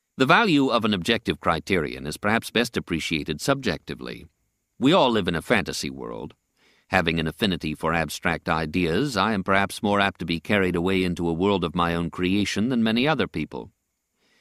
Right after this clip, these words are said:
The markets have always helped to preserve my sense of reality. It may seem paradoxical that my sense of reality should be rooted in the markets when markets often behave so strangely that they strike other onlookers as unreal.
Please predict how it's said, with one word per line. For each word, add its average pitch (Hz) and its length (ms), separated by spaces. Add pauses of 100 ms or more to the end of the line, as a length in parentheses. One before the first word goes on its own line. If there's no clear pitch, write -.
(220)
The 120 80
markets 151 380
have 107 120
always 117 280
helped 101 220
to 90 100
preserve 85 420
my 80 140
sense 85 260
of 82 140
reality. 95 640 (840)
It - 140
may 101 120
seem 90 220
paradoxical 82 960
that 113 220
my 71 180
sense 82 280
of 76 120
reality 80 460
should 76 200
be 71 140
rooted 85 320
in 78 120
the 73 80
markets 104 500
when 78 160
markets 85 420
often 85 300
behave 82 340
so 80 160
strangely 110 640
that 131 160
they 90 140
strike 95 340
other 110 260
onlookers 80 580
as 85 180
unreal. 80 640